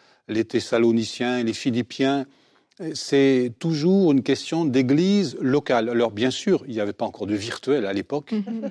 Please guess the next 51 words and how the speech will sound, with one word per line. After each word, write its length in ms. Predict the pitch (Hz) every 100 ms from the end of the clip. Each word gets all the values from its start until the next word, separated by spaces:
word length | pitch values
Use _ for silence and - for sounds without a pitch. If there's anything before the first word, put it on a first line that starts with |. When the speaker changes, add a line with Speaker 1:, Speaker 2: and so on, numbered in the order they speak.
| 202 208
Speaker 1:
et 80 |
pourtant 300 | 226 208 160
il 160 | 156 117
connaissait 500 | 147 127 123 - 156
l'église 400 | 120 110 123 139
avec 240 | 107 113 110
un 100 | 104
grand 300 | 95 107 -
E, 180 | 127 160 - -
Speaker 2:
Mhm. 340 | 196 202 185 110
Speaker 1:
l'église 560 | 104 113 151 143 -
qui 200 | - 110
est 40 | 107
l'ensemble 600 | 127 - - 165 143 107
des 120 | 110
rachetés, 580 | 101 - 113 - 139 143
et 60 |
qui 140 | - 104
n'est 120 | 107
pas 120 | 110
simplement 560 | - 110 117 110 120 107
située 480 | - 147 - 135 110
dans 220 | 107 104
un 80 | 104
lieu 300 | 110 117 - _ _ _
spécifique, 720 | - 117 - 117 - 165 -
mais 160 | 123 160
il 80 | 165
connaissait 440 | 139 139 - 143
aussi 280 | 131 - 127
l'église 360 | 117 113 139
avec 260 | 107 117 -
un 100 | 90 87
petit 320 | - 131 127 -
E. 100 | 117 117 _ _ -
Speaker 2:
Mhm. 180 | 226 208
Speaker 1:
Dans 100 | 110
nos 140 | 117 110
versions 380 | 113 - 139
de, 180 | 117 110
de 120 | 98 95
la 120 | 104
Bible, 360 | 101 190 139 98
souvent 460 | - 120 104 160
on 120 | 131 113
voit 240 | 104 139
cette 240 | - 110
distinction 680 | 110 127 - 127 113 - 170
qui 100 | -
est 60 | 123
faite, 480 | - 160 - -